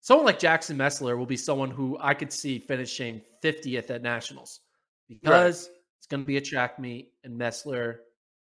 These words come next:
Speaker 1: more of a track guy. We're
Speaker 2: Hmm.
Speaker 1: gonna see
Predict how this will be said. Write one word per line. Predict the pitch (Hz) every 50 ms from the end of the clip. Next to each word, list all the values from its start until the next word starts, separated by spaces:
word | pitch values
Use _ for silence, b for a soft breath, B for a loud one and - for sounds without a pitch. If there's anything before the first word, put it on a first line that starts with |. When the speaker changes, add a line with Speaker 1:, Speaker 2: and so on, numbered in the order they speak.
| _ _ _
Speaker 1:
more | 131 123 120
of | 101
a | -
track | - 135 117 104 - -
guy. | 135 123 120 123 - _ _ _ _ _ _ _ _ _ _ _ _ _ _ _ _ _ _ _ - 180
We're | 147 147 160 175
Speaker 2:
Hmm. | 180
Speaker 1:
gonna | 202 202 190
see | 196 - - - 196 196 180 165 147 135 127 117 113 - _